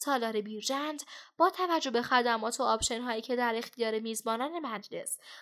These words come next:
و مهمانان آنها قرار می‌دهند می‌تواند کم و زیاد شود. به عبارت دیگر، هر چقدر خدمات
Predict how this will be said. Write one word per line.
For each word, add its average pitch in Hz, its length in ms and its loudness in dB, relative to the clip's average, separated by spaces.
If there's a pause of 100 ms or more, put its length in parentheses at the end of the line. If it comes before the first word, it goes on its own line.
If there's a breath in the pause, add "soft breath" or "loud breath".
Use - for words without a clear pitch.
(120)
و 233 100 6
مهمانان 233 460 -2
آنها 240 360 0
قرار 294 340 2
می‌دهند 254 720 -4 (280 loud breath)
می‌تواند 247 760 2
کم 311 260 -6
و 302 80 0
زیاد 247 460 -2
شود. - 380 -6 (280)
به 247 200 4
عبارت 247 380 6
دیگر، 262 520 4
هر 339 240 2
چقدر 269 440 4
خدمات 262 640 0